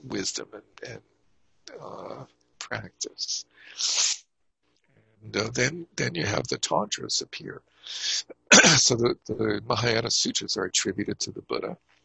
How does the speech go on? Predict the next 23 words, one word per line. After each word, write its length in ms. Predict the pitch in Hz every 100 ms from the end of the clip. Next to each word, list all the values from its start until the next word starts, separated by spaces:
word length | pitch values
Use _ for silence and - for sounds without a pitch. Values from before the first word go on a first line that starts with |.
| _ _ _ _ _ _ _ -
And 100 | 113
then 160 | 120 120
all 200 | 117 117
these 200 | 113 -
Tantras 540 | - - - - -
appear. 400 | - - 82 - _ - - -
And 120 | - 107
they're 300 | 123 151 147
attributed 560 | 107 - 113 117 110
to 100 | -
the 100 | -
Buddha, 360 | 101 - 107 101
in, 200 | 101 - - - - _ -
but 160 | - -
usually 520 | 175 220 - - 113
in 100 | 101
his 320 | 98 101 - -
form 400 | - 104 104 110 - -
as, 500 | 64 62 60 60 -
uh, 280 | 62 58 58 - - - - - _ _ -
the, 220 | 127 107 -
as 240 | - -
Vajradhara, 720 | 113 104 98 87 95 92 -